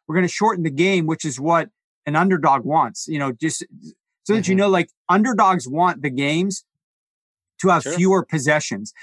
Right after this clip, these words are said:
Speaker 1: They want fewer plays because they know that if it, this other team, which is better than me, can run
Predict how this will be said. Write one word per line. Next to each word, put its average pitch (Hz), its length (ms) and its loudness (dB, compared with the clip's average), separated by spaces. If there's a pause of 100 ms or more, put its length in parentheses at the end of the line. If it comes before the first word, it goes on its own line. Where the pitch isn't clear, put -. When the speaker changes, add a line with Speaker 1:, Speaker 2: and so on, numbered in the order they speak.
(100)
Speaker 1:
They 190 80 4
want 214 240 0
fewer 202 320 2
plays 143 580 -2 (240)
because 175 360 2
they 185 120 2
know 196 320 2
that 175 320 2 (300)
if 190 160 0
it, 165 140 -2
this 175 180 0
other 208 200 2
team, 208 220 0
which 185 160 0
is 147 80 -8
better 202 260 2
than 180 200 0
me, 151 260 -2 (220)
can 185 180 0
run 175 480 2